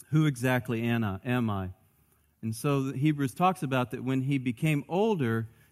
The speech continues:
then he went out to his people.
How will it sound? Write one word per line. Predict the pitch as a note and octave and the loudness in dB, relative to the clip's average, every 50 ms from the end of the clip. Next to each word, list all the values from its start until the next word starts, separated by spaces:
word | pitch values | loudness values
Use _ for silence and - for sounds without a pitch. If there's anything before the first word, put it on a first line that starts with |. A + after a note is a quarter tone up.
| _ _ | _ _
then | C3+ C#3 C3+ | 0 2 2
he | C3+ C#3 C#3+ C3 | 2 2 2 2
went | A#2 A#2 C3+ D3+ D#3 D3+ D3 | 2 2 2 2 4 4 4
out | D3 D3+ C#3+ C#3 C#3+ - - - _ - | 4 4 4 2 0 -4 -10 -20 _ -10
to | - C3+ B2 | -6 -4 -2
his | B2 B2+ A2+ - - | -2 -2 -4 -4 -6
people. | - C3+ B2+ A2+ - G#2 F#2+ F2+ F2+ | -2 -2 -2 -2 -2 -6 -6 -6 -8